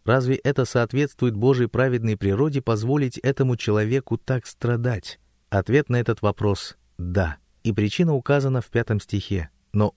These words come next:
он изъязвлен был за грехи наши, и мучим за беззакония наши.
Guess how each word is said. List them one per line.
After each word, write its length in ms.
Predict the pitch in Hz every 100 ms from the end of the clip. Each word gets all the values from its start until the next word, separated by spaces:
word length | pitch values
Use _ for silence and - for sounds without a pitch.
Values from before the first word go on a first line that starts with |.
| -
он 280 | 160 160 -
изъязвлен 920 | 117 107 92 101 123 104 98 95 87
был 180 | 98 139
за 220 | 110 98
грехи 520 | 92 90 90 - 117 117
наши, 640 | 92 101 113 - - 78 - _ _ _
и 80 | 101
мучим 320 | 123 143 139
за 120 | 113 117
беззакония 800 | 117 107 107 - 139 127 123
наши. 680 | 117 92 101 123 101 - 78